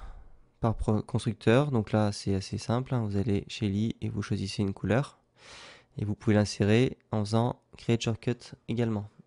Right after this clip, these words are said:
Et dans vos couleurs et gobos, vous aurez un L cent quatre-vingts. Vous aurez juste à cliquer dessus après et à le placer sur un projecteur.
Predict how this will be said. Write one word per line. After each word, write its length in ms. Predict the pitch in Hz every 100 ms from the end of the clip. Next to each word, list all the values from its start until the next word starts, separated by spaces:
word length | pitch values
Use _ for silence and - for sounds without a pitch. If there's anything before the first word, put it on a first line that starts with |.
| _
Et 100 | -
dans 160 | 98 107
vos 100 | 110
couleurs 420 | - 110 110 107 -
et 80 | 107
gobos, 300 | 113 104 123
vous 200 | 123 110
aurez 380 | 107 117 127 - _ -
un 180 | 120 120
L 180 | 117 117
cent 160 | 127 123
quatre-vingts. 440 | 123 - 107 101 110 - - - - - _ -
Vous 100 | 110
aurez 140 | 110
juste 160 | 104 113
à 40 |
cliquer 280 | 113 117 120
dessus 200 | - -
après 400 | 110 - 117 127
et 80 | 120
à 40 |
le 60 | 107
placer 260 | - - 120
sur 120 | 117
un 60 |
projecteur. 580 | 110 110 107 - 98 -